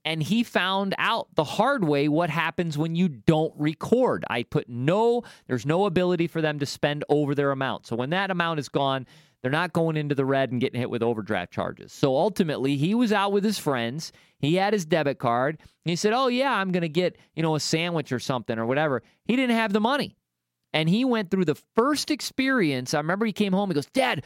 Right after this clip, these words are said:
something's wrong with my debit card." I said, "What do you mean?" He goes, "Well, I was there. It just didn't work. They kept saying it was, it wasn't working." And I said, "Well, you know, they tried it again two or three times." I said, "Son, you probably don't have any money in your account."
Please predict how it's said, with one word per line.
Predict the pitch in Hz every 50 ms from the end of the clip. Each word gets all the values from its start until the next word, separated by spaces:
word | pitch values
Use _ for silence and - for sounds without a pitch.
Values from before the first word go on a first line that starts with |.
| - _
something's | - - 247 208 214 196
wrong | 233 220 214
with | 208
my | 196 185
debit | 170 156 226 254 240 208 -
card." | - 139 117 101 92
I | - -
said, | - 175 165
"What | 185
do | 190
you | 202
mean?" | 233 269 220
He | 165
goes, | 160 147 156
"Well, | 208 208
I | 208 208 202
was | 175 151 185 180 160
there. | 233 254 247 226
It | 170
just | - 214 180 -
didn't | - 233 226 208
work. | 190 226 254 240 165
They | - 170
kept | - 196 165
saying | - - 202 196 190
it | 175
was, | 175 185 147 147
it | 131 165 165
wasn't | 165 196 185 165 170 165
working." | 190 220 240 - 196 135 101 - _ _ _ _ _ _ _
And | - 156
I | 165 165
said, | - - 190 160
"Well, | 160 185 185
you | 175 165 185
know, | 185 175
they | 165 165 156
tried | - 208 185 185 180
it | 175 160
again | 160 156 185 185 190 180
two | - 202 190
or |
three | - 185 180
times." | - - 208 226 190
I | 180
said, | - 196 175 -
"Son, | - 269 320
you | 302
probably | 247 269 311 415
don't | 440 370
have | 208
any | 165
money | 135 131 139 202 294 392 381
in | 254 175
your | 127 110 98
account." | 87 - 120 98 85 -